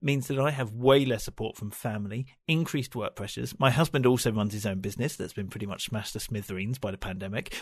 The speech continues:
We have a two-year-old and a four-year-old and are expecting a third, so we knew it was always going to be a tricky year, but I'll be interested in hearing thoughts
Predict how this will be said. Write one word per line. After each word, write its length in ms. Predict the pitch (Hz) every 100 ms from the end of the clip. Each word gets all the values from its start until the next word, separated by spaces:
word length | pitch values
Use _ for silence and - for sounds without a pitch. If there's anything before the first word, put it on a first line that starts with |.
| -
We 80 | 123
have 160 | 117
a 20 |
two-year-old 540 | 107 - 170 170 175 190
and 80 | 160
a 40 | -
four-year-old 540 | 143 113 107 123 151
and 120 | 151
are 40 | 143
expecting 440 | - - - 135
a 20 |
third, 480 | 113 - 180 110 139
so 140 | - 143
we 100 | 139
knew 400 | 147 156 226 254
it 80 |
was 140 | 143 131
always 280 | 123 113 -
going 180 | 110 104
to 60 |
be 140 | 107 104
a 40 |
tricky 280 | - 131 131
year, 240 | 175 180
but 380 | 135 220 208 - - - - - - _ 185
I'll 60 |
be 140 | 170 190
interested 480 | 196 202 185 - 127
in 80 | 117
hearing 440 | 104 117 110 107
thoughts 480 | 107 139 123 - -